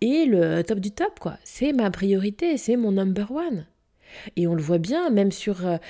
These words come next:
la sphère familiale ou la sphère amicale. Je vais,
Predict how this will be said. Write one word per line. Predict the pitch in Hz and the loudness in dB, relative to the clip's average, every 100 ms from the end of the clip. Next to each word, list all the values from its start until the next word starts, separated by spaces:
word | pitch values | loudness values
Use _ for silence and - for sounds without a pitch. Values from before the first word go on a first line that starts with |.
| - | -10
la | 180 165 | -8 -6
sphère | - 165 | -6 -8
familiale | - 170 165 165 226 320 - | -6 -4 -2 -2 -2 -2 -2
ou | 180 | -2
la | 170 | -2
sphère | - 170 | -4 -4
amicale. | 160 165 160 302 370 185 - - - - | -2 -2 -2 -4 -2 -4 -8 -20 -20 -12
Je | 170 196 | -4 0
vais, | 196 | 0